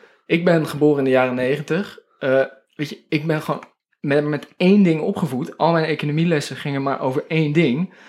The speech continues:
En dat is niet dat het eigenlijk politieke economie is. Of dat er misschien andere doelstellingen zouden moeten zijn. Het is gewoon, hier heb je vraag, hier heb je aanbod. En de economie moet groeien. En succes ermee.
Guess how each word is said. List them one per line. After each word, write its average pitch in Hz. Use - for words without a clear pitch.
En 131
dat 151
is 147
niet 175
dat 143
het 139
eigenlijk 135
politieke 143
economie 135
is. -
Of 120
dat 123
er 127
misschien 127
andere 143
doelstellingen 135
zouden 107
moeten 107
zijn. 107
Het 143
is 131
gewoon, 127
hier 127
heb 127
je -
vraag, 135
hier 127
heb 131
je 135
aanbod. 123
En 127
de 123
economie 131
moet 131
groeien. 117
En -
succes -
ermee. 107